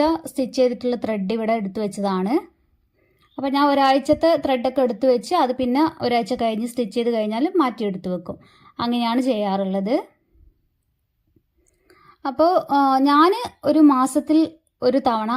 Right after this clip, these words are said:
അല്ലെങ്കിൽ രണ്ട് തവണ ഞാൻ എപ്പോഴും എൻ്റെ മെഷീൻ ക്ലീൻ ചെയ്യാറുണ്ട്. മെഷീൻ എന്നല്ല, എൻ്റെ മൊത്തം സറൗണ്ടിങ്സ് മൊത്തം സ്റ്റിച്ച് ചെയ്യുന്ന ഏരിയ ഒക്കെ ഞാൻ, ഏഹ്, ക്ലീൻ ചെയ്യും. എനിക്കത് നിർബന്ധം ആയിട്ടുള്ള കാര്യമാണ്.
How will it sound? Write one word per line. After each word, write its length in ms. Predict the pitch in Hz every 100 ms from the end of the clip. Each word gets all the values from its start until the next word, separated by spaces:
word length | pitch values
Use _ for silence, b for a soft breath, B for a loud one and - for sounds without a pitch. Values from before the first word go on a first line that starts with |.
| 254
അല്ലെങ്കിൽ 340 | 233 226 262
രണ്ട് 260 | 294 277 269
തവണ 260 | 294 226 226
ഞാൻ 220 | 247 233 220
എപ്പോഴും 420 | 196 - 220 311 - _ _ _ b b b b b
എൻ്റെ 280 | - 277 269
മെഷീൻ 360 | 262 240 - 240
ക്ലീൻ 280 | 285 302 285
ചെയ്യാറുണ്ട്. 500 | 240 208 185 175 175 170 b b b 262
മെഷീൻ 300 | 277 330 415
എന്നല്ല, 260 | 453 339 381 349
എൻ്റെ 160 | 285
മൊത്തം 280 | 277 254 285
സറൗണ്ടിങ്സ് 680 | 285 247 233 254 277 269 285
മൊത്തം 340 | 254 202 247 320 -
സ്റ്റിച്ച് 320 | - 277 247
ചെയ്യുന്ന 320 | 269 262 254 233
ഏരിയ 160 | 240
ഒക്കെ 160 | 226 240
ഞാൻ, 220 | 226 214 302 - _ -
ഏഹ്, 320 | - - 220
ക്ലീൻ 260 | 220 226 226
ചെയ്യും. 320 | 214 196 277 - b b b -
എനിക്കത് 320 | 320 370 349
നിർബന്ധം 500 | 302 247 214 247 247 - -
ആയിട്ടുള്ള 340 | 214 190 202
കാര്യമാണ്. 420 | 196 185 180 180